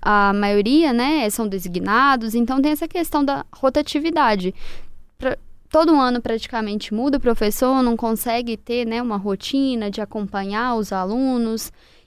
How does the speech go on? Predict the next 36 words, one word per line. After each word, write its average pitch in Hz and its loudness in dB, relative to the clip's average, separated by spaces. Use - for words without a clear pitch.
e 285 2
são, 311 2
eles 254 0
moram 285 4
longe, 247 4
a 190 -2
maioria 247 0
desses 277 -6
professores 226 -6
não 254 6
moram 226 6
na 190 -2
cidade, - -8
então 190 -4
eles 196 -4
demoram 214 0
uma 247 4
hora 208 4
pra 196 -8
poder 190 -8
chegar, 202 2
pega 208 0
o 202 2
ônibus 196 0
da 190 0
prefeitura, 226 -2
pega 208 2
carona 208 0
com 208 -4
outro 196 -4
professor, 202 0
dá 202 2
aula 214 4
em 202 0
outra 196 -4
escola. 214 2